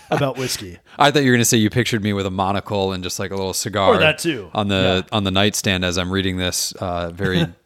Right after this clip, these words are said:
Speaker 2: <laughs>
Speaker 1: deep, uh, leather-bound book about whiskey.
Speaker 2: Is it leather-bound?
Speaker 1: No, it
Speaker 2: Oh,
Speaker 1: isn't. It's a
Speaker 2: that
Speaker 1: ni-,
Speaker 2: would
Speaker 1: it is a nice binding.
Speaker 2: Yeah,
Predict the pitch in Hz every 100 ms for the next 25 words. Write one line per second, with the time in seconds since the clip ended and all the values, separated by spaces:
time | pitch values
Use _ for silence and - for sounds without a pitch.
0 | _ 190 196 - - 110 208 - - 110
1 | 98 95 104 107 98 98 95 98 95 95
2 | 90 87 101 - 98 180 170 247 175 196
3 | 208 240 240 151 - 90 170 175 170 165
4 | 156 143 180 170 202 185 185 190 180 156
5 | 127 117 120 95 82 123